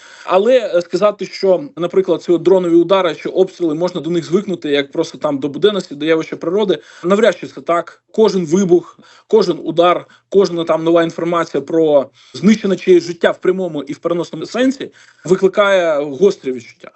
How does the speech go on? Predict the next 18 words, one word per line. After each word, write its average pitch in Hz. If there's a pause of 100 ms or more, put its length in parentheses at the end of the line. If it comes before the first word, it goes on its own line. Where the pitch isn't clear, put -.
(160)
Бо 147
це 160
надзвичайно 165
тригерить. 170 (240)
І 139
коли 180
ти 180
чуєш 196
про -
те, 170
що 165
загинув 156
чи 139
хтось -
поранений 165
з 127
твоїх 156
земляків, 165